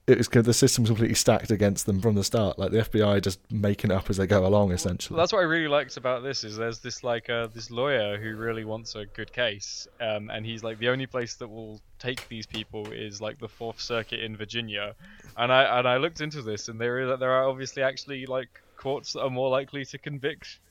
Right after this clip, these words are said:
Speaker 2: debunk terrorism, um,
Speaker 1: Jesus.
Speaker 2: which is insane. Like, uh, the idea that you'd have to, like, yeah, 'cause they plan to extradite him from Miami and then rearrest him in Virginia so that he can then be tried there,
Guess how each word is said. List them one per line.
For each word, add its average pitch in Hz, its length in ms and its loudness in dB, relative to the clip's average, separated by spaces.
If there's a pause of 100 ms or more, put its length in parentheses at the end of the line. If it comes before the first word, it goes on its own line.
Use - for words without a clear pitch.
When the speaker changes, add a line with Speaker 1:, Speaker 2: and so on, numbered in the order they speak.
(120)
Speaker 2:
debunk 139 240 0
terrorism, 113 640 -2 (120)
um, 120 140 2
Speaker 1:
Jesus. 117 320 -4
Speaker 2:
which 127 200 -6
is 135 180 -4
insane. 139 580 -6
Like, 110 180 -8
uh, 139 60 -6
the 135 240 2
idea 143 280 4
that 131 80 -6
you'd 127 180 -8
have 131 220 -6
to, 123 160 -6
like, 117 200 -6
yeah, 131 140 0
'cause 110 140 -10
they 127 80 -2
plan 143 240 -2
to - 120 -6
extradite 135 320 -2
him 123 60 -10
from 151 140 -4
Miami 117 440 2
and 120 120 -8
then 113 140 -6
rearrest 117 460 -4
him 120 80 -10
in 110 120 -8
Virginia 131 460 0
so 120 180 -8
that 117 100 -8
he 117 100 -8
can 120 120 -6
then 113 80 -8
be 117 100 -14
tried 135 360 2
there, 110 260 0